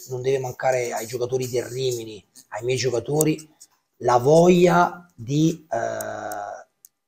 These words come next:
migliorarsi, ok? La voglia di, di, ah, del sacrificio, quella non deve mai mancare, perché se manca quella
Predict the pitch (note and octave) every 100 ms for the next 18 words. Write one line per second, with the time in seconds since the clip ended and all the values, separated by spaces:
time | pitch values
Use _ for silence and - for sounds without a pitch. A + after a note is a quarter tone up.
0 | _ - C#3 C#3 B2+ A2+ G2+ - - F#2+
1 | - _ A2+ - C3 A2+ A#2 C#3+ C#3+ C3
2 | C3+ C3 B2+ A#2 A#2+ A#2+ A#2 - _ A#2
3 | A#2 A#2 A#2 - B2+ B2 A2+ C3 B2 -
4 | A#2 - D#3 C#3 C3 C3 C#3+ C#3 D3 D3
5 | C#3+ C3+ - - - - C#3+ E3 D#3+ -
6 | - D#3+ D3+ B2 A2+ A2+